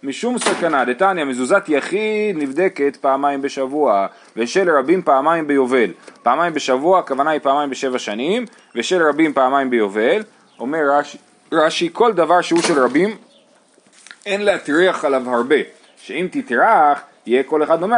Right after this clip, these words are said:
יעשו חבריי." זה גישה מעניינת, הייתי חושב להפך, כן? אומר, משהו של רבים,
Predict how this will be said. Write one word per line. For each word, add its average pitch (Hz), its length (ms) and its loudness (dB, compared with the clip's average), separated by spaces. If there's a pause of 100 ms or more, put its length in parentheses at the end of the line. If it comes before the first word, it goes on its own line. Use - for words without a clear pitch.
יעשו 175 240 0
חבריי." 131 480 2 (320)
זה 135 120 2
גישה 143 320 0
מעניינת, 190 480 0
הייתי 139 240 0
חושב 147 280 -4
להפך, 165 420 0
כן? 156 240 -2
אומר, 151 180 -2 (340)
משהו 156 460 -2
של 180 180 2
רבים, 156 460 4